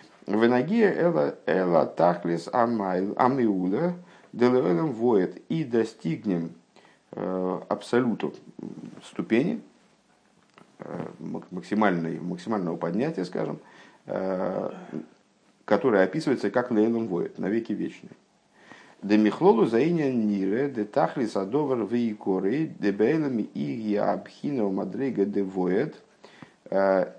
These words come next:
из вот этой вот, из вот этого оборота, заключительного в нашей цитате,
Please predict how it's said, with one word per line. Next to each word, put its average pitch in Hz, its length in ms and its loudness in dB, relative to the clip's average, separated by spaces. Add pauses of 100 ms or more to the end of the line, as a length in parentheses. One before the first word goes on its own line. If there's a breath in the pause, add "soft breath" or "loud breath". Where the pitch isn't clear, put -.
(140)
из 135 220 0
вот 113 160 0
этой 104 220 0
вот, 95 340 -2
из 101 160 -6
вот 107 100 -2
этого 92 280 0
оборота, 165 500 0 (420)
заключительного 98 720 -4
в - 220 -12
нашей 90 220 -8
цитате, - 460 -12